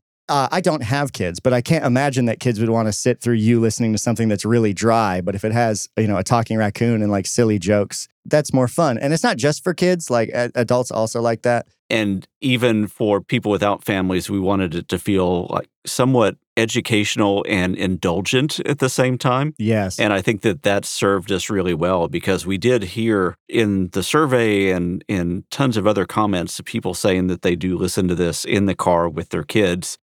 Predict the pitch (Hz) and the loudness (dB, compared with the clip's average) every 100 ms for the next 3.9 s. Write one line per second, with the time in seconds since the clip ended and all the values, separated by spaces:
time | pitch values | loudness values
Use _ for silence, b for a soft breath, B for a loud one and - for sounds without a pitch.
0 | - 113 101 - 117 101 107 90 80 107 | -2 0 2 0 0 0 -2 -4 0 2
1 | 104 - - _ - 85 85 71 - - | 2 0 -6 _ -6 -4 -2 -2 -4 -4
2 | 98 107 101 95 - 110 - 98 90 107 | -2 0 0 -2 -2 -4 -2 -4 0 0
3 | 92 - - - 113 95 101 92 87 | 0 -2 -6 -2 -2 0 0 0 -4